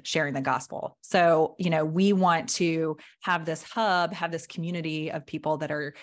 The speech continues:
that have that like-minded thinking of, "Okay, so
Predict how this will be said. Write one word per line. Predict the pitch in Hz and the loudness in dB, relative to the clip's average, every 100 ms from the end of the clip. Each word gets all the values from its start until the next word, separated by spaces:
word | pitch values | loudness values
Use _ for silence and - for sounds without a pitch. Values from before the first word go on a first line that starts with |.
| - _ _ - - | -20 _ _ -16 -4
that | 175 156 147 - | 0 2 0 -4
have | 151 165 | -2 0
that | 160 151 | 0 0
like-minded | 160 160 170 160 160 151 151 147 | 2 0 0 -2 -2 -2 -4 -4
thinking | 190 170 170 160 | -4 -2 -4 -4
of, | 147 | -6
"Okay, | - - 165 | -8 -4 -2
so | 165 160 | 0 0